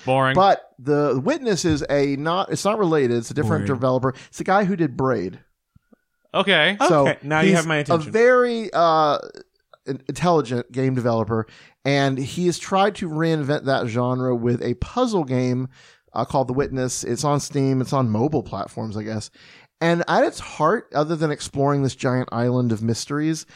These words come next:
Speaker 2: are these puzzles. And what's really cool about the puzzles is you don't have any a priori knowledge of how to solve the puzzles. They don't do any kind of explanation. You just look at a panel and figure out how to make it basically light up.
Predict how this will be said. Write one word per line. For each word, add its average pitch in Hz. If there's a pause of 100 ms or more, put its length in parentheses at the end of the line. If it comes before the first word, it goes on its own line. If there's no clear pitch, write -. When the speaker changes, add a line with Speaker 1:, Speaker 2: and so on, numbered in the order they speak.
(180)
Speaker 2:
are 131
these 127
puzzles. 113
And 135
what's 147
really 175
cool 185
about 156
the 127
puzzles 143
is 127 (260)
you 151
don't 226
have 185
any 160
a 151
priori 143
knowledge 123
of 110
how 123
to 113
solve 160
the 175
puzzles. 104 (160)
They 147
don't 202
do 202
any 160
kind 151
of 139
explanation. 135 (300)
You 160
just 202
look 131
at 190
a 196
panel 135 (220)
and 151
figure 196
out 175
how 165
to 156
make 143
it 139 (320)
basically 127
light 110
up. 80